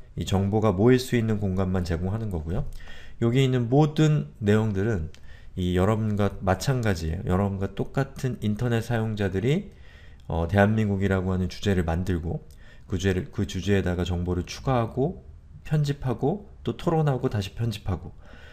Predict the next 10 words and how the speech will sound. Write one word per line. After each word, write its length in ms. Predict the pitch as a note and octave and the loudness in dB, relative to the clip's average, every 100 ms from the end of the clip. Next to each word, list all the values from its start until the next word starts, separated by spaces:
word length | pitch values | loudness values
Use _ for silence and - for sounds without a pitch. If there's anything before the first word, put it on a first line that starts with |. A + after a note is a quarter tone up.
| - | -12
그런 180 | - C3 | -2 0
과정을 400 | A2 G#2 B2 A#2 | 2 2 2 0
통해서 360 | - A2 G2+ G#2 | 0 -2 0 0
만들어진 680 | F2 F#2 G2+ G2 F2+ C3+ D#3+ - - - - | 0 0 0 0 0 -4 -6 -18 -20 -16 0
결과라는 580 | G2+ G2+ A2 F#2+ F2+ | 2 4 2 0 -4
겁니다. 340 | F#2 E2 D#2 F2+ - - - - - - | -8 -10 -12 -14 -18 -20 -20 -20 -20 -10
그래서 200 | - G#2 | -4 2
예를 180 | G#2 A#2+ | 4 4
들면 440 | A#2 A2 A2+ A2 | 2 4 4 4
여기 440 | G2+ F#2+ G2+ G2 | 2 2 0 0